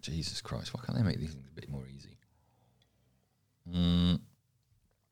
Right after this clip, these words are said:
Let's see what else we've got going on. Beyerdynamic T one, third generation headphones.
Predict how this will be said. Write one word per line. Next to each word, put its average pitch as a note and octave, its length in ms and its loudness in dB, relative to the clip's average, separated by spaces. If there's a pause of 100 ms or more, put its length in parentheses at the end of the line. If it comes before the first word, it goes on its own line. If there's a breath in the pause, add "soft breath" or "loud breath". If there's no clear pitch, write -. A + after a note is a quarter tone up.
(440)
Let's E2 160 2
see E2 160 6
what D#2+ 180 2
else D#2 160 2
we've - 80 -2
got - 160 -2
going F2+ 320 8
on. F#2+ 320 8
Beyerdynamic G#2 680 10
T F#2 300 8
one, F2+ 440 8
third F2+ 280 6
generation D#2+ 680 4
headphones. F2+ 840 4